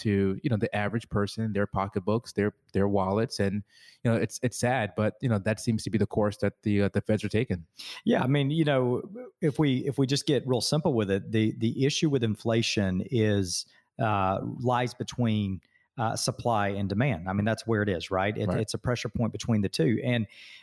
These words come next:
Speaker 2: um, you know, clearly it, the Fed's goal is not to fix supply. Their goal is to fix demand. And by demand, we're really talking about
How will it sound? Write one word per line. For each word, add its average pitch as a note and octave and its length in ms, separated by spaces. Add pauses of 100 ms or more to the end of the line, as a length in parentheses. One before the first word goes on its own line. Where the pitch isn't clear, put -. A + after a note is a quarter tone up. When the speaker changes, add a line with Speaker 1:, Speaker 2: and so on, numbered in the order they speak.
(120)
Speaker 2:
um, C3 280
you D3+ 120
know, C#3 120
clearly C#3+ 800
it, - 160 (160)
the B2+ 120
Fed's B2+ 420
goal B2+ 380
is A2 140
not A2+ 240
to G#2+ 360
fix - 420
supply. G2+ 540
Their G#2 160
goal A#2+ 280
is G2+ 100
to G#2 100
fix - 380
demand. G#2+ 600
And A2 340
by C3 180
demand, B2+ 420
we're A#2+ 80
really A#2+ 240
talking A#2 280
about G#2+ 320